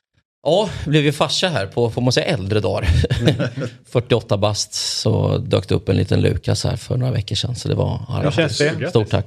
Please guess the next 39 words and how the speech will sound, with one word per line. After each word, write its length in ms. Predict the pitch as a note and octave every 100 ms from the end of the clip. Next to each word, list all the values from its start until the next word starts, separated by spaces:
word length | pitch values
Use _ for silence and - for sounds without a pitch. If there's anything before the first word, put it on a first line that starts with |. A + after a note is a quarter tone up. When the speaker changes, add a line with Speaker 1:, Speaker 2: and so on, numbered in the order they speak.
| -
Speaker 2:
Ja. 260 | B2 D3 D3+ -
Hur 80 | E3+
känns, 420 | E3+ D#3 - -
eh, 260 | D3 C#3+ C#3+
hur 100 | D3+
var 120 | D3
känslan? 500 | D3 C#3 - - B2+ _ _ _ _ _ _ _ _ _ -
Speaker 1:
Ja, 140 | - -
det 60 |
går 120 | A#2 A2
inte 140 | A2
att 60 | G#2+
beskriva 300 | G2+ G2+ G2+
med 100 | G#2+
någonting 320 | A2 G2+ G2+
annat. 520 | G2 G#2 - - - _ _ _ -
Jag 120 | A#2+
tror 100 | -
alla 260 | D#3+ C3 F3+
har 140 | D#3
liksom 220 | A2+ G2+
sin 140 | G#2+ G#2+
egen 420 | C3+ G#2 C3+ G3+
känsla. 480 | - G2+ - - A#2 _ _ _ _ -
Så 60 | G2+
att 220 | - -
när 120 | A2+
andra 340 | A2+ C3 A2 D#3
beskriver 380 | F#3+ - G#2+ G#2
sin 240 | - D3+
känsla 360 | D3 G2+ - G2
så 120 | G#2+
känner 220 | A2+ G#2
inte 180 | G2 G#2+
jag 180 | G#2+ G2+
mig 120 | G#2+
igen 420 | G2+ F#2+ G2 F#2+ - -
i 40 |
den. 460 | G2+ A2 - -